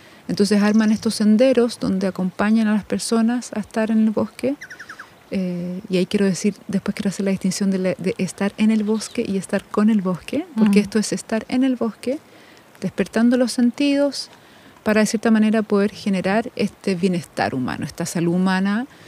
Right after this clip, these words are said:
Speaker 1: eh, y además en este proceso pudieron comprobar que había unas sustancias en los árboles, que son los fitoncidas, que son unos compuestos volátiles que nosotros no vemos,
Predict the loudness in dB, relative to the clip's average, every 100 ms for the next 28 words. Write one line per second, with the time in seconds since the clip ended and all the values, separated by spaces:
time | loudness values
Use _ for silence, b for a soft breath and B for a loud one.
0 | B B -6 -2 -2 -4 2 4 6 6
1 | 6 6 4 0 0 0 0 2 2 2
2 | 0 -4 -2 0 2 2 0 -4 _ -20
3 | -20 -4 0 2 0 -4 _ _ -20 -20
4 | -20 -20 -6 0 2 2 2 -2 -4 -2
5 | -2 -2 -4 -4 -6 -2 -2 -2 -4 -2
6 | -4 -2 -2 -2 -2 0 0 0 -4 -2
7 | -2 -2 -2 -6 -4 -6 -4 -6 -6 -10
8 | -4 -2 0 -2 -4 -4 -6 -10 -8 -6
9 | -4 -2 0 2 4 4 2